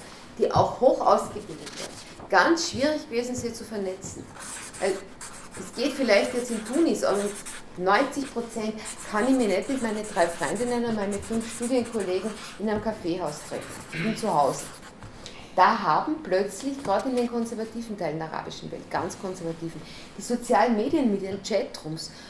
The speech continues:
öffentliche Räume eröffnet, wo man sich zum ersten Mal austauschen kann. Und wo man nicht die Normen verletzte, wo sie jedes Mädel, das engagiert war, und gerade unter Frauen war die Arbeitslosigkeit ganz besonders hoch,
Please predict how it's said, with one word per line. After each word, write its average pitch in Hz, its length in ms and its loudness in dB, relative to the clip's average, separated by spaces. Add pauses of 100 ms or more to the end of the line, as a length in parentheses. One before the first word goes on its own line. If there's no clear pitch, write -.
öffentliche 254 580 2
Räume 277 360 4
eröffnet, - 640 -4 (380)
wo 208 60 -2
man 247 140 4
sich 247 220 -4
zum 240 140 -4
ersten 233 400 -2
Mal 247 160 -2
austauschen - 680 -4
kann. 165 80 -12 (1500)
Und 220 280 6
wo 208 80 2
man 226 200 6
nicht - 380 2 (180)
die 233 80 2
Normen 233 360 6
verletzte, 196 680 0 (300)
wo 233 80 0
sie 254 160 -2
jedes 294 420 4
Mädel, 262 380 2 (260)
das 233 120 -6
engagiert 233 640 2
war, 262 100 4
und 240 140 2
gerade 202 220 2
unter - 160 -6
Frauen 165 420 4
war 233 100 2
die 220 100 0
Arbeitslosigkeit 185 920 -2
ganz - 240 0
besonders 240 420 -4
hoch, 220 100 -2